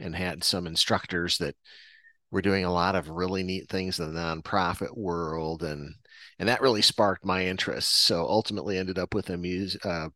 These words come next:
business major with a music and English sort of background, but knew that I wanted to do something in the business arena, um, to make some sort of difference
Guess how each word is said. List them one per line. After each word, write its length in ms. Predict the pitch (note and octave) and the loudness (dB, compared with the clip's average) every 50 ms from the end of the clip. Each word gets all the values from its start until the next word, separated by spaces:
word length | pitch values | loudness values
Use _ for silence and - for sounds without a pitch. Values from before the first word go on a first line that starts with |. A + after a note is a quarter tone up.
| _ _ _ - | _ _ _ 2
business 380 | C#3 B2+ A#2+ B2+ B2 A#2 - | 2 4 4 4 4 4 2
major 540 | G#2 G2+ G2 G2 G2 F#2 - G2 F#2 F#2 F#2 | 2 2 2 2 2 2 2 2 2 2 0
with 200 | E2+ E2 - - | 0 -2 -4 -4
a 80 | E2 E2 | -6 -6
music 500 | F2+ F2 F2 F2+ E2+ F#2 F2 - - - | -4 -4 -4 -4 -4 -4 -6 -6 -6 -8
and 240 | E2 C#2+ D2+ D#2+ - _ _ _ - | -8 -8 -10 -14 -18 _ _ _ -6
English 360 | A2+ G2 G2+ F#2+ F2+ F2 - | -6 -4 -2 0 2 2 2
sort 220 | - G2+ E2+ D#2 D#2+ | 2 2 0 -2 -4
of 80 | - | -4
background, 640 | - F2+ F2 F2 - - - F2+ D2+ D2 D2+ E2 D#2+ | -2 -2 -2 -4 -4 -4 -6 -4 -4 -4 -6 -6 -6
but 180 | - E2 D#2 - - - - - - - - - - _ _ - | -6 -6 -6 -8 -12 -18 -20 -20 -20 -20 -20 -20 -20 _ _ 2
knew 140 | B2 B2+ B2 | 4 6 6
that 100 | A#2 A2+ | 8 8
I 100 | G#2+ G2+ | 8 8
wanted 260 | G#2 G#2+ A2 A2 G2+ | 6 6 6 4 4
to 60 | G#2 G2 | 2 2
do 160 | G2 G2 F#2+ | 2 2 4
something 440 | F2+ - - A#2 A2 G#2+ - F#2 F2 | 4 4 4 2 2 0 -2 -4 -4
in 100 | E2 D#2+ | -4 -4
the 80 | E2 D#2 | -6 -4
business 440 | D2+ F2 E2+ E2+ E2+ E2 D#2+ - - | -4 -4 -4 -4 -4 -2 -2 -2 -2
arena, 600 | D#2+ C#2+ C#2 D2+ D#2+ D#2 D2+ D#2 - D#2 - - - _ _ _ _ | -2 -6 -8 -8 -10 -10 -8 -8 -8 -8 -8 -10 -14 _ _ _ _
um, 600 | - - D#2 D#2 D#2 D2+ D2+ C#2 C#2 C#2+ E2 F#2 - _ _ _ - | -14 -12 -10 -10 -10 -10 -12 -12 -12 -14 -18 -20 -20 _ _ _ -8
to 80 | - F2 | -4 -2
make 160 | F2 F2 - | -2 0 0
some 260 | - - G#2+ F#2 F2+ | 2 2 2 2 0
sort 220 | - - E2 D2+ C#2+ | 0 0 0 -2 -4
of 80 | - | -4
difference 540 | D2 D2+ - - D2 C#2+ - - - - | -6 -8 -6 -6 -6 -4 -2 -2 -2 -2